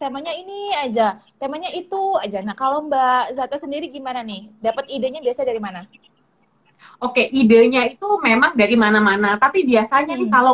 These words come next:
Speaker 2: udah lama ngonten, apalagi kita
Speaker 1: Hmm.
Speaker 2: udah kenal dengan diri sendiri, kita akan tahu kok gimana biasanya sering dapet idenya tuh kalau lagi ngapain.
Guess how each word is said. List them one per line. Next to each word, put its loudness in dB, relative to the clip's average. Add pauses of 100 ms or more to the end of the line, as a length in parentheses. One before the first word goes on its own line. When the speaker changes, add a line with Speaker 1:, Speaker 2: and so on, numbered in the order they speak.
(100)
Speaker 2:
udah 6
lama 4
ngonten, 2 (480)
apalagi 2
kita 2
Speaker 1:
Hmm. 4
Speaker 2:
udah 2
kenal 2
dengan 4
diri 0
sendiri, -2
kita 2 (160)
akan 0
tahu 2
kok 0
gimana 0
biasanya 2
sering -2
dapet 0
idenya 2
tuh -2
kalau 4
lagi 4
ngapain. 2